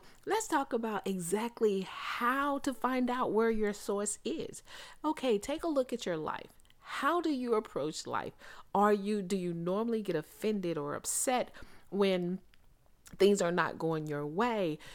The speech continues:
Do you often find yourself saying, "I wish I had more money, I would have more peace, I'd be, you know, in a better mindset"? Or do you just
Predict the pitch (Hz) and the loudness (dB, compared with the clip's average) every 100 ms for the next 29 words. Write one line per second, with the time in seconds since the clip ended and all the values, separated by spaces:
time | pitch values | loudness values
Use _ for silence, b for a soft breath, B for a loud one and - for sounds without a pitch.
0 | B - 160 214 247 233 214 208 - - | B -16 2 4 4 0 -2 -4 -4 -2
1 | 247 - 233 220 - 202 190 190 180 175 | -2 2 2 2 2 0 2 0 -2 -2
2 | - 170 170 - - 170 165 165 160 156 | 0 0 0 -4 -4 -4 -2 -2 -4 -6
3 | - - 180 160 156 160 226 226 - - | -8 -4 -2 -4 -4 0 2 2 -2 -6
4 | - 175 156 180 156 160 147 143 151 175 | -6 -6 -6 -6 -6 -8 -8 -8 -6 -2
5 | 233 233 214 165 B B B - 180 170 | -2 -2 -2 -4 B B B 0 2 2
6 | - - 175 160 151 143 143 - - 269 | -2 -4 -4 -4 -4 -8 -8 -10 -6 -4
7 | 214 - - 170 170 202 185 170 B B | -4 -6 -6 -8 -6 -6 -4 -4 B B
8 | B 214 190 165 160 - - 175 156 156 | B 0 2 2 0 -4 -4 -4 -4 -4
9 | - 160 151 160 175 220 254 233 226 - | 0 2 2 -2 -2 0 0 0 -2 -4
10 | 175 139 - - - 240 285 247 190 240 | -4 -4 -8 -18 0 2 4 2 0 0
11 | 262 247 240 233 | -2 0 -2 -4